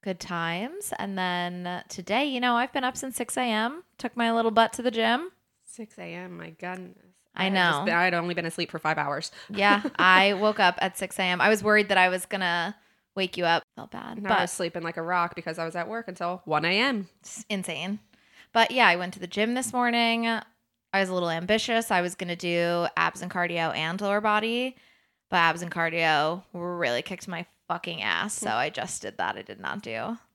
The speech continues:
Speaker 1: lower body. Um, and I came home and I did these notes. And then right after we finish this, I'm gonna go to work. <laughs> It's gonna be
Speaker 2: Busy day.
Speaker 1: a busy, busy day. Already closed my,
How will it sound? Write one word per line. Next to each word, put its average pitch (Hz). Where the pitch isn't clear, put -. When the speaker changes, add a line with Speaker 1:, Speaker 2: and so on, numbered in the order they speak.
Speaker 1:
lower 101
body. 359
Um, 196
and 175
I 185
came 175
home 247
and 196
I 170
did 160
these 160
notes. 294
And 165
then 160
right 156
after 165
we 175
finish 247
this, 370
I'm 214
gonna 240
go 311
to 349
work. -
<laughs> -
It's 240
gonna 277
be 226
Speaker 2:
Busy 220
day. 302
Speaker 1:
a 240
busy, 208
busy 190
day. 175
Already 202
closed 196
my, 175